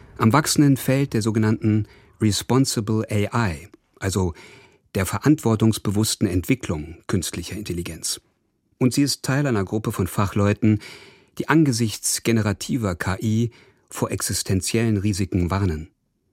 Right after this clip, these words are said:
Mit dabei sind K-I-Forscher und Unternehmerinnen mit Rang und Namen, unter anderem Elon Musk und Apple-Gründer Steve Wozniak.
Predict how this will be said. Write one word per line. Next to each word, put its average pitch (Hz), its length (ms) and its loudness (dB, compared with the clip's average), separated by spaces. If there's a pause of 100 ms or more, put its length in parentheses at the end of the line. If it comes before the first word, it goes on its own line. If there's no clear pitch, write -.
(140)
Mit 139 180 2
dabei 110 280 4
sind 104 220 4
K-I-Forscher 107 880 0
und 92 180 -2
Unternehmerinnen 95 920 2
mit 90 180 0
Rang 85 180 2
und 87 160 -2
Namen, 98 420 2 (320)
unter 98 200 0
anderem 98 500 4
Elon 92 380 2
Musk - 500 -2
und 95 240 -4
Apple-Gründer 120 640 0
Steve 113 400 -2
Wozniak. 98 640 0